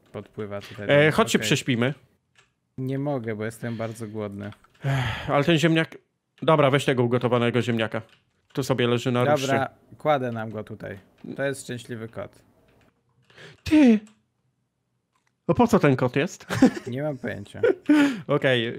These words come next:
Speaker 2: ja, ja idę
Speaker 1: Ej,
Speaker 2: spać.
Speaker 1: zabierz tego ziemniaka.
Speaker 2: No.
Speaker 1: Ja tam chciałem rybę włożyć.
Speaker 2: A, w sumie, wiesz co, ryba daje więcej niż ziemniak.
Speaker 1: No wiem,
Speaker 2: Taka
Speaker 1: złowiłem
Speaker 2: ciekawostka.
Speaker 1: ją. Umieść surowa makrela.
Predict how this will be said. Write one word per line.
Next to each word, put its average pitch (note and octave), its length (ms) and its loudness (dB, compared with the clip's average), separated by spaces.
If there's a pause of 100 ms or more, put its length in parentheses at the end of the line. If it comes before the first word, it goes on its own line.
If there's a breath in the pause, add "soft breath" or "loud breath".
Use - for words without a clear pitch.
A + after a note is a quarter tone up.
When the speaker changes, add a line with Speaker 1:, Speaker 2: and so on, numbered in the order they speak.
Speaker 2:
ja, D#3 300 4
ja D3+ 180 4
idę D#3 140 4
Speaker 1:
Ej, G3+ 140 10
Speaker 2:
spać. D#3+ 240 4
Speaker 1:
zabierz D#3+ 340 4
tego B2 180 -6
ziemniaka. G#2+ 920 -8 (300)
Speaker 2:
No. E3+ 200 4 (720)
Speaker 1:
Ja B2 140 -6
tam D3+ 180 -4
chciałem E3 320 -4
rybę D3 340 -2
włożyć. G2 380 -12 (220)
Speaker 2:
A, D3+ 340 2
w - 40 -10
sumie, F3 200 4
wiesz D3 140 -6
co, F#3 160 4
ryba E3 220 2
daje D3+ 220 4
więcej A#2+ 400 0
niż A#2+ 160 2
ziemniak. A2+ 380 0
Speaker 1:
No A2+ 100 -12
wiem, B2 480 -6
Speaker 2:
Taka A#2+ 140 -4
Speaker 1:
złowiłem B2 240 -2
Speaker 2:
ciekawostka. A2 440 -2
Speaker 1:
ją. - 1120 -14
Umieść B2+ 260 -8
surowa A2+ 420 -10
makrela. G2 580 -10